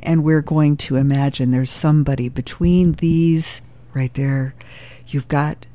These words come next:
your shovel ready. You have your budget. All you need is the moolah and the support.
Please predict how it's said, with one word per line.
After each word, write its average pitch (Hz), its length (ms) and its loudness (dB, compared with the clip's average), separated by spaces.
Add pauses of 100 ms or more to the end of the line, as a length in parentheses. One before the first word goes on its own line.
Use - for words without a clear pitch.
(160)
your 135 180 -4
shovel 135 460 0
ready. 127 500 -4 (100)
You 143 140 -2
have 127 240 -4
your 127 100 -4
budget. - 540 -6 (500)
All 160 160 2
you 175 160 4
need 147 540 0 (400)
is 185 240 2
the 247 120 4
moolah 247 760 6 (240)
and 247 180 8
the 226 60 6
support. 254 720 2